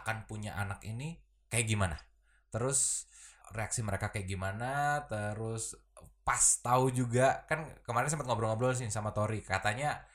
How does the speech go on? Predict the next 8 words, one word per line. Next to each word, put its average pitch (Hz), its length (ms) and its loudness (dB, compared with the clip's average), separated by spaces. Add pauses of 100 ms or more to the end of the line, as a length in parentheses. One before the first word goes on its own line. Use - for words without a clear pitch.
(260)
adiknya 113 440 2
juga 104 240 0
berencana 95 520 -2
untuk 95 320 -8
child 85 240 0
free 92 400 2
gitu 80 200 -6
ya. 87 200 -4